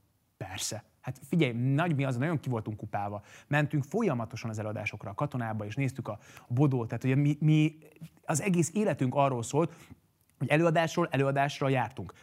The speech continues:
performanszokra. Tehát, hogy mi, tehát nem, nem álltunk meg csak úgy, meg hát akkor itt, hát azért, ami itt Budapesten volt ak-, abban az időben, az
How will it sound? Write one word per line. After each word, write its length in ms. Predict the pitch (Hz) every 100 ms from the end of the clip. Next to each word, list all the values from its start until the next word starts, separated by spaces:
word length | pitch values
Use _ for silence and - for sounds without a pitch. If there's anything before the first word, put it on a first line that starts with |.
| -
performanszokra. 920 | 180 156 143 117 110 110 104 - - -
Tehát, 160 | 113
hogy 120 | 131
mi, 160 | 127 139
tehát 320 | 131 - 127
nem, 120 | 180 165
nem 140 | 175
álltunk 280 | 143 - 127
meg 120 | 117
csak 180 | - -
úgy, 100 | 127
meg 120 | 123
hát 140 | 131
akkor 160 | 131 -
itt, 140 | 156 - - - - - -
hát 400 | - 147 147 147
azért, 300 | 131 131 -
ami 180 | 135 131
itt 140 | 135
Budapesten 640 | 117 147 131 127 123 120 113
volt 260 | 120 123 -
ak-, 260 | 131 113 -
abban 220 | 139 139
az 120 | 113
időben, 400 | 113 120 120 127 -
az 320 | 127 127 113